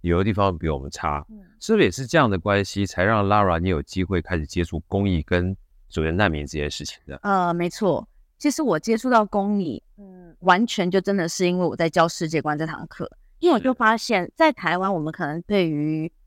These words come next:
Speaker 2: 欧洲跟美国是一个相对性的熟悉，
Speaker 1: 对。
Speaker 2: 但世界这么大，不是只有欧洲跟美国。
Speaker 1: 对。
Speaker 2: 所以呢，啊，我自己本身又在俄罗斯生-，
Speaker 1: 没错。
Speaker 2: 生活过，那在那边我就接触到了很多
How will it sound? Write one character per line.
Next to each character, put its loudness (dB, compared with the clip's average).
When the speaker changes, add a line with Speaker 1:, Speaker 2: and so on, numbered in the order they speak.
Speaker 2:
欧 2
洲 2
跟 -2
美 0
国 -6
是 -4
一 2
个 -2
相 4
对 2
性 -2
的 -4
熟 -6
悉， -4
Speaker 1:
对。 -6
Speaker 2:
但 4
世 -6
界 0
这 -2
么 0
大， 2
不 -8
是 -2
只 -2
有 4
欧 -2
洲 -2
跟 -2
美 -6
国。 -10
Speaker 1:
对。 -6
Speaker 2:
所 -2
以 4
呢， -2
啊， 4
我 2
自 -2
己 4
本 -2
身 -2
又 2
在 4
俄 2
罗 -2
斯 -2
生-， -8
Speaker 1:
没 -4
错。 0
Speaker 2:
生 0
活 -6
过， -4
那 0
在 -2
那 2
边 0
我 -2
就 0
接 0
触 -4
到 0
了 -6
很 -10
多 -2